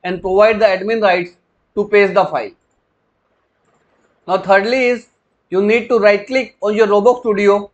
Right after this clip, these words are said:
and choose the option open file location. Right over here, open the version folder and paste the file by right clicking and click on the option paste.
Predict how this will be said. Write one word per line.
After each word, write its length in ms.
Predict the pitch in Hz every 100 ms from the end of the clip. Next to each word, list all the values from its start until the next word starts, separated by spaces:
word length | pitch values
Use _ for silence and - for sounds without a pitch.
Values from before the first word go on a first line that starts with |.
| _ _ _ _
and 180 | 180 175
choose 220 | 214 226
the 80 | 226
option 440 | 214 214 214 208 - _
open 280 | 196 208 220
file 200 | 202 196
location. 380 | 185 147 123 127 _ _ _ _ _ _ _ _ _ _ _ _ _ _
Right 240 | 170 202 202
over 280 | 220 247 220
here, 360 | 190 196 202 _ _ _ _ _ _ _ _
open 320 | 190 180 240
the 100 | 240
version 380 | 208 202 202 247
folder 460 | 247 196 196 196 - _ _ _ _ _ -
and 220 | 190 185
paste 240 | 214 220
the 100 | 226
file 300 | 190 185 190 185 -
by 140 | 180
right 220 | 180 202 202
clicking 380 | 196 196 202 _ _ _ _
and 220 | 180 180 - _ _ _ _ _ _
click 180 | 202 208
on 120 | 220
the 60 | 214
option 380 | 208 - 226 214
paste. 320 | 170 139 -